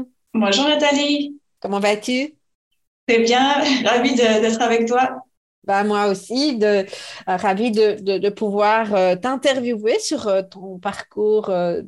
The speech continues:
Speaker 2: d'émotif, je vais y arriver, euh, talentueux. Je ne le dis pas souvent au féminin. Euh, j'ai une première question, Sarah, c'est, euh, si je te dis haut potentiel, hypersensibilité, multipotentiel, est-ce qu'il y a un de ces trois termes qui te parle plus que l'autre ?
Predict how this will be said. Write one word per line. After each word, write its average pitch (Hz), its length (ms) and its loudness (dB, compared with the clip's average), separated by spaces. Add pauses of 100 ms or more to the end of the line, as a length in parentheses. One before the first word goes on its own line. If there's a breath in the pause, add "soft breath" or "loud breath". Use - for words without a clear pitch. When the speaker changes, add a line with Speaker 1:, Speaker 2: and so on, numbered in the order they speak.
(160)
Speaker 2:
d'émotif, 247 720 0
je 190 80 -2
vais 190 140 2
y 180 40 2
arriver, 190 500 0
euh, 165 100 -2
talentueux. 185 460 -4
Je 233 120 -2
ne 202 100 2
le 202 60 -2
dis 190 100 -2
pas 302 140 0
souvent 247 280 -4
au 226 60 -4
féminin. 202 540 -2 (480 loud breath)
Euh, 220 400 2 (140)
j'ai 226 160 0
une 523 120 2
première - 320 -6
question, 311 460 -4
Sarah, 226 500 0 (100)
c'est, 262 380 2
euh, 208 160 2
si 247 260 -4
je 277 140 0
te 269 220 -2
dis 226 420 -2
haut 269 140 0
potentiel, 247 880 -2
hypersensibilité, 226 1700 -2
multipotentiel, 214 1120 -4
est-ce 226 100 -8
qu'il 440 140 -2
y 415 60 0
a 320 60 0
un 233 80 0
de - 80 -10
ces 214 100 0
trois 208 280 -2
termes 240 360 -4
qui 208 140 -4
te 190 80 -2
parle 185 260 0
plus 202 220 -6
que 202 100 -4
l'autre ? 185 460 -4